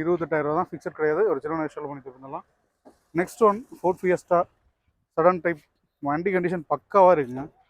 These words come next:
பிளாக் கலர்ல ஒரு ரொம்பவே neat and clear-ஆ இருக்கு வெஹிக்கிள். வண்டியோட இன்டீரியர் அவுட்லுக் எல்லாமே பாருங்க, ரொம்ப, ரொம்ப சூப்பரா இருக்கும். ஏ சி, பவர் ஸ்டீரிங், பவர் விண்டோ எல்லாமே ஒர்க்கிங்ல இருக்கு.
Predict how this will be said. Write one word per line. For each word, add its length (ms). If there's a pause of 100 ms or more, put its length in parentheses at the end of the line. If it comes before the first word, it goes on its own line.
(1000)
பிளாக் 320
கலர்ல 320
ஒரு 100 (1500)
ரொம்பவே 300
neat 220
and 80 (100)
clear-ஆ 300
இருக்கு 200
வெஹிக்கிள். 320 (1200)
வண்டியோட 260
இன்டீரியர் 380
அவுட்லுக் 360
எல்லாமே 240
பாருங்க, 240 (140)
ரொம்ப, 240
ரொம்ப 200
சூப்பரா 440
இருக்கும். 260 (680)
ஏ 120
சி, 200
பவர் 180
ஸ்டீரிங், 280
பவர் 160
விண்டோ 240
எல்லாமே 220
ஒர்க்கிங்ல 360
இருக்கு. 160